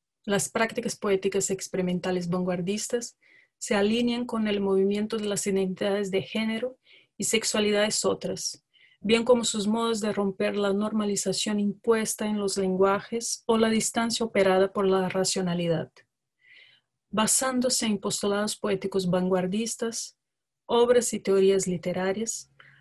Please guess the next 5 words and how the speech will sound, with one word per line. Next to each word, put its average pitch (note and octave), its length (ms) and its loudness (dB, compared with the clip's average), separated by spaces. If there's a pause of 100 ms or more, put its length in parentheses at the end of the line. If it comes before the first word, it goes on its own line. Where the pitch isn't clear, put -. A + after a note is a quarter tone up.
Argañarás A3+ 720 0
trató A#3 300 2
literalmente A3+ 880 0
de G#3+ 220 -4
incorporar A3+ 1400 2